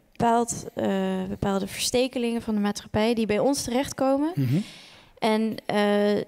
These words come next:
Speaker 1: je kunt je, je kunt dan zeggen, "Nou, nee, eh, ik stuur jullie weer retour,"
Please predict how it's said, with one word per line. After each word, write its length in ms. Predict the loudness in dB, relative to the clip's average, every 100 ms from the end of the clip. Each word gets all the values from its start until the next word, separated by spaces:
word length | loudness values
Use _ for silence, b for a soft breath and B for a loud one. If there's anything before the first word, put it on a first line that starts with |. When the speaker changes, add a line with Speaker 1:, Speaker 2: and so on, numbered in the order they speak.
| -8 _ -4
Speaker 1:
je 160 | -2
kunt 160 | 0 0
je, 160 | -2
je 80 | -2
kunt 180 | 0 0
dan 140 | 0
zeggen, 280 | 0 0 -2
"Nou, 200 | -2 -2
nee, 520 | -2 0 2 2 0 -8 _ -6
eh, 280 | -2 -2 -2
ik 160 | -6
stuur 240 | -4 0 2
jullie 160 | 2 0
weer 400 | 0 0 -2 -4
retour," 560 | -8 -2 0 2 -2